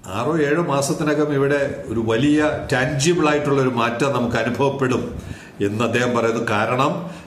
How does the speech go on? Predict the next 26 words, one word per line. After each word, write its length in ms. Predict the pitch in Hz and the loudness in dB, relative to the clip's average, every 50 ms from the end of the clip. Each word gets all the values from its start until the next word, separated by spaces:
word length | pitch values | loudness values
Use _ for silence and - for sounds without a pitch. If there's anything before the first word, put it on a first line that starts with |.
| - - | -6 -2
ലോകത്തിലെ 500 | 101 110 123 123 131 147 143 - 143 143 | 0 0 2 2 2 0 2 2 2 2
ഏറ്റവും 380 | 123 120 120 139 165 185 180 175 | 2 2 2 2 2 4 4 4
വലിയ 280 | 170 160 156 156 156 156 156 156 143 | 4 4 4 2 4 4 2 2 2
ഒരു 200 | 131 127 123 123 | 2 2 2 2
ഇക്കോണമിയും 640 | 120 120 135 139 135 139 139 139 143 147 165 180 196 - - - - - - - | 2 2 2 2 2 2 2 0 2 2 0 0 -2 -6 -8 -12 -14 -14 -10 -4
ലോകത്തിലെ 480 | 107 110 120 120 139 147 143 147 147 147 | -2 0 2 2 2 2 2 2 2 2
ഏറ്റവും 460 | 143 - 123 120 - 165 180 190 165 | 2 0 0 0 2 2 2 4 4
വലിയ 240 | 165 151 143 151 151 | 2 2 4 4 4
ഒരു 520 | 151 151 147 123 120 120 127 127 127 - - | 2 2 0 0 0 0 2 2 2 0 0
ഡെമോക്രാറ്റിക് 720 | 110 107 131 143 143 - - 151 147 - - 151 127 - - | 0 2 2 2 2 2 0 0 0 0 0 -2 -2 0 -2
കൺട്രിയും 480 | 123 131 139 135 156 156 147 123 95 - - - - - - - - - - - - - - | -2 0 0 2 2 2 2 2 0 -2 -6 -8 -10 -10 -12 -12 -12 -14 -16 -16 -12 -6 -4
ഒരുമിച്ച് 500 | 101 104 117 120 147 143 135 135 - 120 | -2 0 2 2 2 2 0 0 0 2
ചേരുമ്പോൾ 520 | 120 117 117 127 127 127 135 120 101 95 98 - - - - - - - - - - 95 95 | 2 2 2 2 2 2 2 0 0 0 -2 -4 -6 -10 -14 -16 -18 -20 -20 -20 -12 -6 -2
വലിയ 280 | 120 131 151 180 208 214 | -2 0 2 2 2 2
തോതിലുള്ള 460 | - 180 170 160 160 151 156 151 147 | 4 2 2 2 2 2 2 2 2
മാറ്റം 460 | 127 127 127 131 131 - 160 170 190 247 - - - - - - - - - - | 2 2 0 0 0 0 0 0 0 0 -2 -4 -6 -8 -12 -16 -18 -18 -14 -10
ലോകത്തിൽ, 800 | - 92 101 110 123 147 151 165 165 - - - 139 113 - - - | -6 -2 0 2 2 4 2 2 0 0 0 0 0 0 -2 -4 -2
ലോക 240 | 101 107 120 120 131 | 0 0 0 2 2
വ്യാപാരത്തിൽ 800 | 123 113 117 113 117 117 131 131 135 131 127 127 - 139 127 123 | 2 2 2 2 2 2 2 2 2 2 0 0 0 0 -2 0
സംഭവിക്കും 580 | - 131 - - 127 127 120 117 117 - 104 | 0 -2 -2 -2 0 0 0 0 0 -2 -2
എന്ന് 500 | 85 - - - - - - - - 107 | -4 -6 -10 -14 -16 -18 -14 -8 -4 -2
പറഞ്ഞാൽ 200 | 110 110 120 123 | 0 0 2 2
ഏറ്റവും 240 | 113 107 117 127 127 | 0 2 2 0 0
കൂടുതൽ 240 | 127 127 123 131 127 | 0 0 0 0 0
പർച്ചേസ് 560 | 120 120 117 104 104 - 131 123 - - 113 | 0 0 -2 -2 0 0 0 0 0 -2 -2
നടക്കുന്നത് 500 | 110 104 107 104 107 107 107 101 101 110 | -2 -2 -2 -2 0 0 0 0 0 0